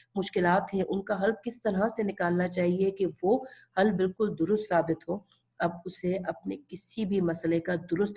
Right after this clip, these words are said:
हल सुझाई नहीं दे रहा। उसकी ज़िंदगी में आने वाली आजमाइशें, परेशानियां और मसाइल जो कि सवालात की सूरत में उसके सामने आ रहे हैं,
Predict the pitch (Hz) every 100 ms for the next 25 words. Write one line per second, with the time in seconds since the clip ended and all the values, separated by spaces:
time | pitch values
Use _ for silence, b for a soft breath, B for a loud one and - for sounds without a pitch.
0 | - 175 190 - 156 160 170 165 160 170
1 | 160 147 147 - - _ B B B B
2 | - 185 196 165 165 165 185 190 180 170
3 | 175 170 165 175 175 160 156 165 165 -
4 | 185 175 175 170 165 170 165 170 175 175
5 | 151 160 165 165 - 170 165 165 165 180
6 | - 160 160 170 185 185 185 170 - 165
7 | - 165 170 160 165 165 156 165 220